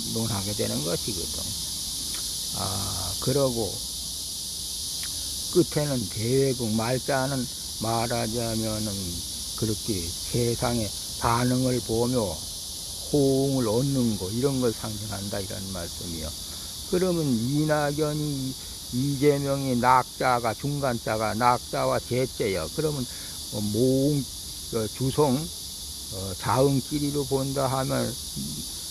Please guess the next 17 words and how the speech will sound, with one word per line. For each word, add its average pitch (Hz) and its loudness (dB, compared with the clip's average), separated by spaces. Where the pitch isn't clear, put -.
이낙연이 147 2
니은 131 6
화성바람이요. 110 -2
이재명이는 156 2
지옷 151 6
금성마-, 113 2
바람이요. 87 -4
그런데 135 0
두 151 6
번째, 147 4
어, 98 -2
이라는 165 4
숫자를 123 2
배당해 110 2
가지고 98 -2
있어, 87 -4
지옷이. 95 -2